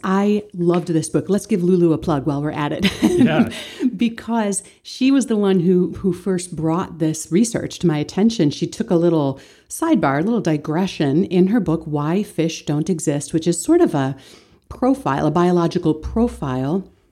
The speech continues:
Speaker 1: Well, now you've caught me out, Brock, 'cause I can't remember the, oh, David Starr Jordan. I think
Speaker 2: Right.
Speaker 1: that's the
Speaker 2: Yes,
Speaker 1: right.
Speaker 2: David Starr Jordan, a taxonomist.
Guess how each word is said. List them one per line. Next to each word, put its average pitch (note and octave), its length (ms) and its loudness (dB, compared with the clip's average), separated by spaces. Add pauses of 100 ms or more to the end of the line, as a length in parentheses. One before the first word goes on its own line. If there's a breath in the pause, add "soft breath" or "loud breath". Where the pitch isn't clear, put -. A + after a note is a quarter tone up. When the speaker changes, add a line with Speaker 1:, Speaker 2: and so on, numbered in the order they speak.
(600)
Speaker 1:
Well, E3+ 120 -6
now F3 100 2
you've F3 200 2
caught - 240 -6
me E3+ 120 4
out, D#3+ 220 0
Brock, D#3 220 -2
'cause - 100 -8
I D#3 40 -2
can't F3 260 -2
remember E3 260 4
the, D#3+ 140 -2
oh, F3 60 0
David G#3+ 380 2
Starr G3+ 320 0
Jordan. E3 540 0
I D#3 60 -4
think D#3+ 180 0
Speaker 2:
Right. B2 80 2
Speaker 1:
that's - 200 -4
the C3 100 -2
Speaker 2:
Yes, G#2+ 160 -2
Speaker 1:
right. D3 120 0
Speaker 2:
David A2+ 220 0
Starr B2 200 -2
Jordan, A2 320 -2
a G2+ 80 -2
taxonomist. B2+ 920 -4